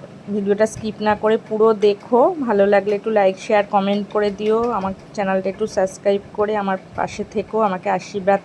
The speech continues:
করো। এই যে ঘুরে ঘাড়ে, আর এইটা হলো মেন লক্ষ্মীনারায়ণের মন্দির। এই দেখো, এই যে চূড়ার যে মাথাটা,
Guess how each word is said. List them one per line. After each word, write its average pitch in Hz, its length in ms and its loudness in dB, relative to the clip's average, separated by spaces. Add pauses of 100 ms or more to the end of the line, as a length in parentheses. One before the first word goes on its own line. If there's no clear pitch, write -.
করো। 208 240 2 (1400)
এই 180 140 -10
যে 175 100 -12 (2000)
ঘুরে 208 420 0
ঘাড়ে, 214 220 2 (120)
আর 240 80 2 (180)
এইটা 226 240 2 (100)
হলো 262 220 6 (380)
মেন 247 180 4 (160)
লক্ষ্মীনারায়ণের 240 920 2 (640)
মন্দির। 180 380 2 (880)
এই 180 140 -2
দেখো, 175 220 -2 (280)
এই 208 80 0 (100)
যে 220 160 0
চূড়ার 202 380 4
যে 226 80 0 (120)
মাথাটা, 208 340 0